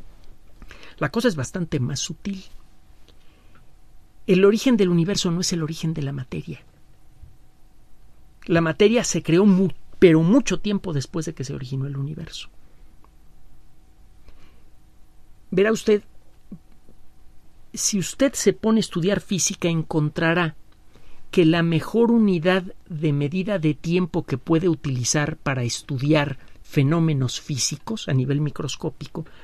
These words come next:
no es el segundo, ese segundo que usted y yo conocemos. Para nosotros un segundo dura, pues, pues, un segundo, ¿no? Es chiquitito. Pero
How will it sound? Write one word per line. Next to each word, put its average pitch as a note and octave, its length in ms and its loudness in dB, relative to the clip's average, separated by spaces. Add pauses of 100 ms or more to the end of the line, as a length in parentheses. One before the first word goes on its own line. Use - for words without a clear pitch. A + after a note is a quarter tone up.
(140)
no E3 160 4
es F3+ 160 0
el D#3+ 160 0
segundo, E3 720 -2 (240)
ese D3 180 -6
segundo D3 380 -2
que - 100 -14
usted D3 140 -6
y C#3 60 -4
yo C#3 120 -6
conocemos. D3 600 -10 (1000)
Para D#3+ 160 4
nosotros A3 360 -2
un B3+ 80 2
segundo A#3+ 380 4
dura, G#3 340 4
pues, - 140 -12 (540)
pues, - 200 -4
un D3 120 6
segundo, A3 480 6
¿no? D4 220 0
Es - 180 -2
chiquitito. - 540 -4 (680)
Pero F#3 380 2